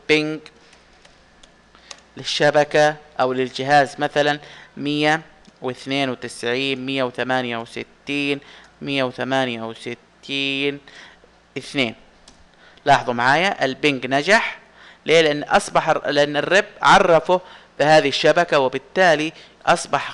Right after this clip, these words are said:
قادر على إنه يبنج عليها، وأصبح قادر إنه يتصل عليها. نروح على الراوتر الثاني اللي هو راوتر صفر، ونروح نجرب نحن نعمل، آه، بينج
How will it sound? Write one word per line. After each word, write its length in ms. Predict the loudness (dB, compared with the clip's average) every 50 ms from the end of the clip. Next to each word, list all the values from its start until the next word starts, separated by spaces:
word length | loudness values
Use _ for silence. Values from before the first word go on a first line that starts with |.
| -2 2
قادر 420 | 4 4 6 4 4 2 2 2
على 300 | 2 2 2 2 2 0
إنه 220 | -2 -4 -6 -8 -6
يبنج 440 | -2 -2 -2 -2 -2 -4 -2 -2
عليها، 340 | 0 0 0 -2 -2 -2 -4
وأصبح 580 | -4 -6 -6 -6 -6 -6 -6 -6 -8 -10 -10 -8
قادر 400 | -6 -2 -2 0 0 -2 -4 -6
إنه 200 | -8 -8 -8 -10
يتصل 480 | -10 -8 -6 -6 -6 -6 -6 -8 -8 -10 -12 -20 -20 -18 -8 -2 2
عليها. 400 | 2 2 2 0 -4 -6 -10 -12 -14 -20 -20 -20 -12 -6
نروح 380 | -2 2 4 4 4 4 2 0
على 200 | -2 0 0 2
الراوتر 560 | 2 4 4 4 4 2 2 0 0 0 0 -4 -12 -20
الثاني 580 | -20 -18 _ -4 0 0 0 0 -2 -6 -10 -14 -18 _ _ _ _ _ _ _ _ _ _ _ _ _ _ _ _ _ _ _ _ -20 -20 -16 -12 -10
اللي 140 | -6 -4
هو 120 | -2 0 2
راوتر 300 | 2 2 0 -2 -6 -10
صفر، 420 | -6 -4 -4 -2 0 0 -2 -2 -4 -10 -20 _ _ -20 -20 -20 -20 _ _ -8
ونروح 500 | -4 -2 2 2 2 2 2 0 -6 -14 -20 _ _ -12
نجرب 560 | -12 -4 0 2 2 2 2 0 -2 -2 -4
نحن 300 | -8 -10 -8 -8 -6 -4
نعمل، 520 | -4 -4 -4 -4 -4 -6 -6 -6 -8 -8 -6
آه، 300 | -6 -4 -4 -4 -6 -8 -6 -4
بينج 380 | -2 -2 -2 -2 -6 -10 -12